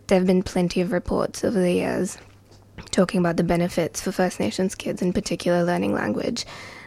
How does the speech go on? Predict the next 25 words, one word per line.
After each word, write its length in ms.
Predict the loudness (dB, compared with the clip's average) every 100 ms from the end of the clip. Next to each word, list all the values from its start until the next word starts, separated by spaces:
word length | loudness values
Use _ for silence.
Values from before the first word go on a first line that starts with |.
| 0
Um, 380 | 2 2 0 0
and 160 | 0 2
now 200 | 2 0
the 80 |
government 480 | 0 0 2 0 0
revamp 400 | 0 2 0 0
of 80 | -2
the 100 | -2
state's 480 | -4 -2 -2 -2 -4
Aboriginal, 580 | -4 -2 -2 0 0 0 -2 -16 -4
Aboriginal 540 | 0 2 0 0 2 2
languages 560 | 0 -2 -2 -2 -6
syllabus 640 | -6 -2 0 2 0 -2 -4
has 200 | -8 -8
placed 320 | -6 -6 -4
an 120 | -4 -2
unprecedented 880 | 0 0 0 -4 -4 -2 0 0 -2 -2
emphasis 500 | -2 -2 -6 -6 -2
on 140 | -2 -2
the 100 | -4
subject, 640 | -6 -8 -8 -10 -10 -20 -14
which 140 | -6
is 260 | -6 -6 -12 -18
great. 480 | -10 -8 -8 -12 -18 -18 -20 -20 -20 -20 -20 -18 -18 -20 -20 -20 -8 4
Um, 380 | 6 8 6